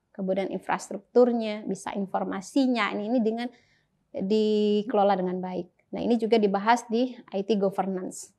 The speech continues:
Nah, kemudian, eh, bisa juga ini nanti, eh, bisa menjadi investasi dong bagi sebuah organisasi. Bila mampu,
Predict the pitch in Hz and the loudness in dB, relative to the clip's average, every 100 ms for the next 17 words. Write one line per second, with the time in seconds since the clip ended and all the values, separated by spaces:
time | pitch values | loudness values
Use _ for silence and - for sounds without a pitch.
0 | _ 196 190 233 311 339 262 294 - - | _ -10 -2 4 6 10 10 8 2 -14
1 | _ _ _ _ _ _ - 233 254 247 | _ _ _ _ _ _ 2 6 6 4
2 | - _ _ _ _ _ _ 262 277 320 | -8 _ _ _ _ _ _ 4 6 8
3 | 285 277 247 330 349 302 311 311 269 269 | 8 8 8 8 8 8 8 8 6 4
4 | 277 320 330 - - _ - 233 226 226 | 6 6 4 -2 -20 _ -10 -8 -6 -6
5 | 208 - - 302 - - 330 311 294 247 | -8 4 8 8 8 8 10 12 10 10
6 | 247 240 269 269 247 - 202 220 - 226 | 10 10 6 4 0 2 0 0 0 4
7 | 202 208 214 202 202 226 220 208 196 208 | 4 2 0 2 2 0 2 0 2 2
8 | - 202 202 208 208 233 233 226 202 - | 4 2 2 0 0 0 0 0 -2 -4
9 | _ _ _ _ - 220 220 240 254 247 | _ _ _ _ 4 6 10 10 8 6
10 | 240 233 233 233 - 381 | 4 2 0 -2 12 12